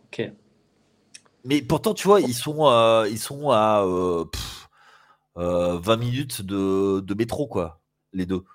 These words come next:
Speaker 1: Ah oui, oui, en termes de, ouais, bah après, euh, l'histoire,
Speaker 2: Mais,
Speaker 1: c'est pareil, enfin, il y
Speaker 2: tu
Speaker 1: a
Speaker 2: vois, les, les, les gens, ils vont plus avoir, ils vont plus avoir du,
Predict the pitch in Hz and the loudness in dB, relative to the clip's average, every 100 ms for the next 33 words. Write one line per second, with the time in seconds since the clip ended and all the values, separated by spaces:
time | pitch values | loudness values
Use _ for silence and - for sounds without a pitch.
0 | _ _ _ _ _ _ _ _ - 170 | _ _ _ _ _ _ _ _ 2 6
1 | 202 220 165 117 131 127 135 170 120 101 | 6 6 4 0 -4 -4 -2 0 0 -4
2 | 101 - 123 98 95 127 151 208 233 - | -8 -10 -10 -10 -12 4 8 8 4 -4
3 | - 104 123 110 101 - 90 90 92 - | -10 -8 -4 -6 -6 -12 -14 -16 -10 -2
4 | 190 165 127 127 123 127 123 120 120 117 | 2 2 -2 -2 2 2 2 0 -2 0
5 | 160 208 190 - 110 113 117 120 117 - | -2 -2 -6 -10 -12 -8 -6 -6 -8 -4
6 | 196 160 147 - 113 110 - - 190 165 | -2 0 -2 -4 -8 -8 -12 -12 -6 -4
7 | 135 123 113 117 117 110 110 110 110 104 | -4 -4 -8 -12 -12 -10 -10 -10 -12 -16